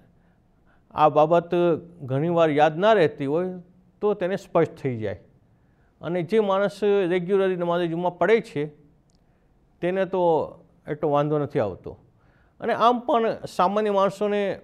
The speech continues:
એટલી ચિંતાની વાત નથી, કારણ કે નમાઝે જુમ્મા ફુરાદા તો થઈ નથી શકતી, નમાઝ જુમ્મા થાય જ છે જમાત સાથે.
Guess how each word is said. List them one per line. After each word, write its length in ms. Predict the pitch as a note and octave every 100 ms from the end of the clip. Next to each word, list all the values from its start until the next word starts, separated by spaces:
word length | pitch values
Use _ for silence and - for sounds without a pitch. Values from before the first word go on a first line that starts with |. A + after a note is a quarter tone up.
| _
એટલી 240 | E3+ G3
ચિંતાની 400 | F#3 F#3+ F3+ F#3+
વાત 180 | F#3 F#3
નથી, 300 | G#3 - F3 F3 - _ _ _ -
કારણ 180 | E3+ F#3
કે 60 |
નમાઝે 340 | F#3 E3+ F#3 F#3
જુમ્મા 260 | E3+ F#3+
ફુરાદા 380 | F3+ - F3 F#3
તો 120 | F3+
થઈ 180 | F3 F#3
નથી 200 | F#3 F#3+
શકતી, 360 | E3+ - - C#3 - _ _ _ _ _ _ _ -
નમાઝ 220 | C#3 E3+
જુમ્મા 200 | D#3+ F3
થાય 360 | F3 D3+ E3+ G3+
જ 60 |
છે 120 | - G3
જમાત 280 | F3+ F#3
સાથે. 300 | F3+ E3 D3+